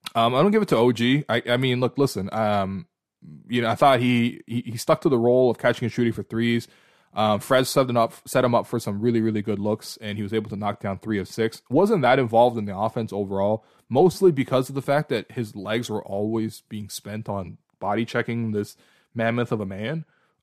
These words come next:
Um, so I'm, I'm gonna cut him some slack in terms of how much other stuff he did on offense, but defensively, I mean,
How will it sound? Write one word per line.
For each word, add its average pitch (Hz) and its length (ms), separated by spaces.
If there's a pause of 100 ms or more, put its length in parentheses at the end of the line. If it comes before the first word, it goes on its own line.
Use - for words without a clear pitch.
Um, 107 500 (260)
so 113 500
I'm, 131 520
I'm 131 80
gonna 135 140
cut 127 160
him 117 60
some 107 120
slack 113 300
in 107 80
terms 104 220
of 98 100
how 107 160
much 101 220 (180)
other 113 220
stuff 139 240
he 127 80
did 127 140
on 120 100
offense, 123 420
but 101 220
defensively, 107 580
I 104 60
mean, 98 220